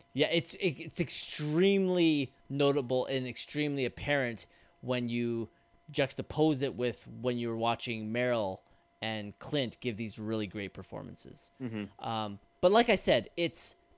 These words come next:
Speaker 1: the e-, in all honesty, this movie is worth watching for the endings, endings, 'cause it kinda has three kind of endings to it.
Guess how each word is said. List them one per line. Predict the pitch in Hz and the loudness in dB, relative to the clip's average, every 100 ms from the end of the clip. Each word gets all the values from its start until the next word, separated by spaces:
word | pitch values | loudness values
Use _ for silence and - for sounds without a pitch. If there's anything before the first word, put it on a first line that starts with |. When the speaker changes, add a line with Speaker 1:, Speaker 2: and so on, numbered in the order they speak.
| _ _ _ _ _ _ _ - - | _ _ _ _ _ _ _ -20 -10
Speaker 1:
the | 156 160 - | -4 -4 -2
e-, | 170 - 165 135 180 - - | -6 -6 -8 -8 -14 -16 -2
in | 175 190 | 4 6
all | 214 | 6
honesty, | 160 165 160 - 170 175 _ _ _ _ | 6 2 2 0 -2 -2 _ _ _ _
this | 143 160 165 | 0 0 4
movie | 190 165 | 2 4
is | 160 127 | 0 0
worth | 123 156 156 131 | 2 4 4 2
watching | 127 135 - 165 | 2 2 0 -6
for | 139 | -4
the | 127 123 | -4 -4
endings, | 110 113 104 98 95 - - _ - | -6 -6 -8 -10 -12 -14 -16 _ -8
endings, | 139 123 120 117 104 95 - - _ - | -4 -2 -4 -4 -8 -12 -14 -16 _ -10
'cause | 131 | -6
it | 127 | -6
kinda | 135 131 | -4 -4
has | 120 120 113 - - _ _ | -2 -2 -2 -6 -12 _ _
three | - - 127 | -20 -8 -6
kind | 113 123 113 | -6 -6 -6
of | 104 | -6
endings | 110 110 104 - | -6 -6 -10 -12
to | - | -10
it. | 110 - | -8 -10